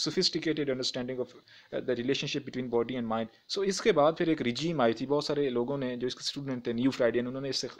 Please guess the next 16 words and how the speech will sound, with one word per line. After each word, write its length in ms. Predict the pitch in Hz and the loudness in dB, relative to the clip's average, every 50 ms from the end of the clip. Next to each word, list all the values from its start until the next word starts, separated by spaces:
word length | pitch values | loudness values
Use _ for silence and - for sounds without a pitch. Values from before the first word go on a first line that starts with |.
| - 143 | -10 -10
इख्तलाफ 400 | 113 - - 120 123 135 139 - | -6 -4 -2 0 2 0 0 -2
किया 220 | - 147 135 135 135 - - - - | -2 -2 -2 -2 -4 -8 -16 -6 -4
और 100 | 151 143 | -2 0
नई 120 | 156 165 | 2 0
नई 120 | 160 151 143 | 2 0 -2
थ्योरीज 360 | 143 - 143 143 139 139 127 | -2 0 0 0 0 0 -2
डेवलप 280 | 123 117 113 113 113 - - | -2 0 0 0 0 -2 -6
हुई। 120 | 113 104 - - - - - | -8 -8 -10 -12 -18 -14 -6
साइकोएनालिटिक 800 | - - 131 131 - 147 139 143 139 131 127 120 - 135 - - | -2 0 0 2 2 0 0 0 2 2 2 2 0 -2 -6 -8
के 100 | - 123 | -8 -2
बाद 300 | 120 127 127 123 120 120 - | 0 2 4 4 2 0 -2
वो 140 | 127 143 151 | -2 -4 0
पर्सपेक्टिव 560 | 151 - 151 - - 151 143 - 156 147 135 | 0 0 0 0 0 -2 -2 -2 -4 -6 -6
में 100 | 135 123 | -2 -2
देखते 240 | 117 110 - - 120 | -2 -2 -2 -2 -4
हैं। 120 | 113 107 | -4 -4